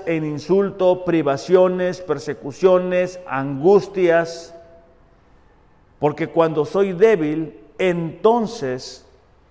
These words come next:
soy fuerte". Pablo entendía el principio de que cuando nosotros enfrentamos las pruebas que nos sobrepasan,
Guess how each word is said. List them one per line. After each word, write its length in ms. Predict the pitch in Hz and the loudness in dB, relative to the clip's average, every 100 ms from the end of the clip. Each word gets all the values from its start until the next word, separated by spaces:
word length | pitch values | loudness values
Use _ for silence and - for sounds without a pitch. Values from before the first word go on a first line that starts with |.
| _ _ _ _ _ _ _ | _ _ _ _ _ _ _
soy 280 | _ - 139 | _ -8 -8
fuerte". 420 | 120 113 113 - | -6 -10 -10 -12
Pablo 300 | 127 160 175 | -4 -2 -2
entendía 460 | 240 208 208 202 214 | -4 -4 -6 -4 -4
el 80 | 208 | -4
principio 540 | 196 196 202 196 160 | -8 -10 -10 -8 -6
de 120 | 147 | -6
que 80 | 143 | -8
cuando 280 | - 147 147 | -8 -8 -6
nosotros 300 | 143 127 196 | -8 -8 -6
enfrentamos 680 | 202 170 175 160 170 175 180 | -8 -8 -10 -4 -6 -4 -4
las 180 | 165 160 | -6 -6
pruebas 440 | - 170 151 131 | -4 -2 -2 -4
que 160 | - 139 | -4 -6
nos 240 | 139 135 | -6 -8
sobrepasan, 1120 | - 170 170 175 175 147 175 139 123 131 - | -6 -4 -4 -6 -6 -6 -6 -8 -10 -12 -20